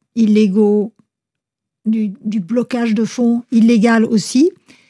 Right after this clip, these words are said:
Mais il n'y avait eu que des petites réactions, surtout en justice. Il semblerait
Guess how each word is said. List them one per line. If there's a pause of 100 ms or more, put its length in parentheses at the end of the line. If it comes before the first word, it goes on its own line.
(200)
Mais
il
n'y
avait
eu
que
des
petites
réactions,
surtout
en
justice. (760)
Il
semblerait